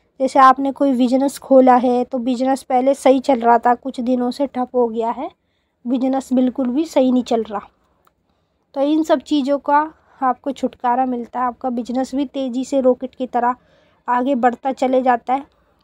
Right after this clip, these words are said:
तो इस चीज़ के यानी इस मंत्र के बहुत फ़ायदे होते हैं,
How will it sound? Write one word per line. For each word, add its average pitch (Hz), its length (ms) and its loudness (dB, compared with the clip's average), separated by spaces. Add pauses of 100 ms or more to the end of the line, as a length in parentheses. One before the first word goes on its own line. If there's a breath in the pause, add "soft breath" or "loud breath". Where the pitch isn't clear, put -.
(180)
तो 285 60 -2
इस 294 180 -2
चीज़ 311 300 -2 (100)
के 330 120 -4 (500)
यानी 285 260 0
इस 320 180 -6
मंत्र 269 400 -2
के 339 140 -2
बहुत 285 400 0
फ़ायदे 269 380 4
होते 269 360 2
हैं, 277 200 -6